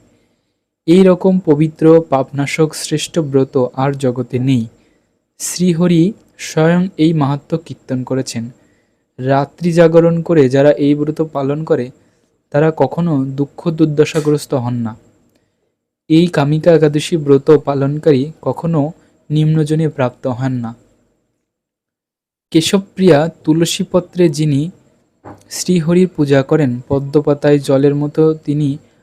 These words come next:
পাপে নিলিপ্ত থাকেন। তুলসীপত্র দিয়ে বিষ্ণু পূজায় ভগবান যেমন সন্তুষ্ট হন, মণিমুক্তাদি মূল্যবান রত্ন মাধ্যমে তেমন প্রীত হন না। যিনি কেশবকে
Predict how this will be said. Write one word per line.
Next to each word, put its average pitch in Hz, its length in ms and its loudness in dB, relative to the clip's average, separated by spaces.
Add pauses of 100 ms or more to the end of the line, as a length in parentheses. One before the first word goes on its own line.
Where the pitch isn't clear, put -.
(220)
পাপে 165 420 0
নিলিপ্ত 143 500 -2
থাকেন। 120 460 -8 (640)
তুলসীপত্র 165 760 -2
দিয়ে 151 300 4
বিষ্ণু 139 480 -6
পূজায় 143 300 0
ভগবান 135 500 -2
যেমন 156 240 -2
সন্তুষ্ট 143 580 -10
হন, 131 280 -4 (640)
মণিমুক্তাদি 165 920 0
মূল্যবান 139 640 0
রত্ন 135 400 -4
মাধ্যমে 139 560 -4
তেমন 131 420 -6
প্রীত 127 220 -6
হন 123 200 -4
না। 123 240 -6 (760)
যিনি 160 360 0
কেশবকে 156 760 -2